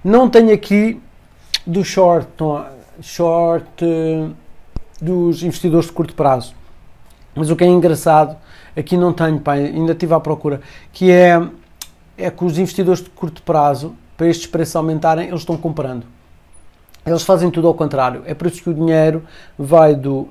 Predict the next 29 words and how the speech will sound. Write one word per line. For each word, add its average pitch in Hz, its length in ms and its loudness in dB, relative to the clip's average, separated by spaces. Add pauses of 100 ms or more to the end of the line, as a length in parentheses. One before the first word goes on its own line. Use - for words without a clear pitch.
(100)
dos 143 400 -8
investidores 156 420 -6
de - 40 -20
curto 139 220 -8
prazo 147 320 -4
para 151 100 -8
os 135 80 -6
longo 139 320 -6
prazo. 117 420 -8
O 165 80 -8
dinheiro 175 300 0
vai 151 160 0
dos 135 180 -8
mais 180 220 -2
pacientes 151 560 -6
para 139 420 -4 (300)
os 139 100 -6
menos 147 240 -2
pacientes. 117 540 -10
Quem 214 240 -2
tem 220 140 0
experiência, 165 720 -2 (260)
quem 180 140 -4
consegue 175 480 -2
controlar 175 420 0
as 160 100 -2
suas 160 220 -8
emoço-, 156 440 -4 (320)
emoções, 147 880 -4